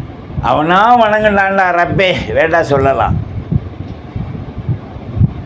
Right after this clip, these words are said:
அதற்கு தகுந்த நிலை மனுஷரை பொறுத்தவரை ஒரு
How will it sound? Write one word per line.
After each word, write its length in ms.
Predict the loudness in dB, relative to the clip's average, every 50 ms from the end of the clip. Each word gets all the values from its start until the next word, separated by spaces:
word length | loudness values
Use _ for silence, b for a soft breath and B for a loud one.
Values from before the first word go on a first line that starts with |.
| -12 -8 -2 0 4
அதற்கு 420 | 4 4 4 4 2 2 0 2
தகுந்த 420 | 4 4 4 4 4 4 6 6 6 6 4 2 -2 -6 -10 -12 -12 -10 -8 -8 -8 -6 -8 -8 -10 -10 -10 -10 -8 -10 -10 -10 -10 -10 -6 0 2 2
நிலை 280 | 4 4 4 2 2 0 -4 -6 -8 -12 -12 -14 -14 -14 -12 -8 -2 2
மனுஷரை 480 | 2 4 4 4 4 4 4 2 2 2
பொறுத்தவரை 480 | 2 0 2 2 2 4 4 4 4 2 2 2
ஒரு 120 | 4 4